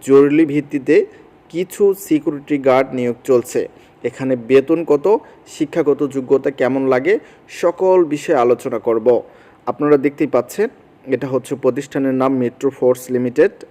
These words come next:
আপনাকে জব করতে হবে ফুল টাইম, বেতন তেরো হাজার টাকা থেকে ষোলো হাজার টাকা পর্যন্ত। শিক্ষাগত যোগ্যতার ক্ষেত্রে তারা চেয়েছে প্রাইমারি স্কুল, অর্থাৎ আপনি যদি সিগনেচার করতে পারেন তাহলেই কিন্তু এই চাকরিতে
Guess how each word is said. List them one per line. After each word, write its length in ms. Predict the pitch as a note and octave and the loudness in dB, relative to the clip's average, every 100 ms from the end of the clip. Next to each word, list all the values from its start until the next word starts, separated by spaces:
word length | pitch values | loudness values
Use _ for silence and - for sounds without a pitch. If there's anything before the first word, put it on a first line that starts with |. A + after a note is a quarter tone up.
| - | -14
আপনাকে 400 | A2+ B2 B2 B2 | -10 -8 -4 -2
জব 220 | B2+ C3 B2+ | 0 -2 0
করতে 240 | B2+ - | -6 -4
হবে 140 | B2+ C3 | -6 -6
ফুল 240 | - C#3+ | 2 0
টাইম, 340 | C3+ B2 F3 E4 - - - | 2 0 0 -2 -16 -20 -14
বেতন 420 | A#2 B2 B2 C3+ C3 - | -2 -2 0 -2 -2 -4
তেরো 220 | C3 B2 C#3 | 2 4 2
হাজার 320 | C#3+ D3+ D3 | 0 -2 -2
টাকা 220 | A#2+ A2+ B2+ | -2 -4 -4
থেকে 380 | C3+ A#2+ G#3 F4 - _ - | -4 2 0 0 -12 _ -16
ষোলো 300 | - D#3 D#3 | 2 2 2
হাজার 260 | D3 B2+ A2+ | 0 -2 -2
টাকা 220 | A#2+ A#2+ | -2 -4
পর্যন্ত। 520 | A2 A2+ A2+ G#2 A2 - - _ _ | -2 -2 -2 -4 -4 -4 -10 _ _
শিক্ষাগত 680 | - F#3+ - F3+ D3 C#3 C3 | 0 0 0 -2 -2 0 -2
যোগ্যতার 440 | C#3 B2+ B2 C3 | -2 -2 2 2
ক্ষেত্রে 320 | B2+ B2 B2 A2+ | 0 -4 -4 -2
তারা 240 | A2+ A2+ | -2 -4
চেয়েছে 380 | - B2 B2 F3 | -2 -4 -4 -8
প্রাইমারি 540 | - C#3 C3+ B2 A#2+ | -2 2 2 2 0
স্কুল, 300 | A2 - A2+ - _ - | -4 -4 -4 -4 _ -2
অর্থাৎ 460 | G#3+ - - B2+ - - | -2 -4 -4 -4 -6 -6
আপনি 300 | A#2 A2+ C3+ | -6 -4 -4
যদি 220 | C#3 C#3+ | -2 -4
সিগনেচার 640 | D3 - C#3+ D3 E3+ D#3+ C3 | -6 -2 -2 -2 -2 -4 -2
করতে 320 | C3 B2+ - | -4 -4 -6
পারেন 320 | B2+ C#3 A3+ - - - _ | -4 -2 -2 -4 -20 -20 _
তাহলেই 320 | C3+ C#3+ F3 F3 | -4 0 0 0
কিন্তু 300 | D3 C#3 E3+ | -2 -4 -2
এই 100 | B2 | -2
চাকরিতে 560 | - B2 - C#3 F#3+ | -2 -8 -6 0 0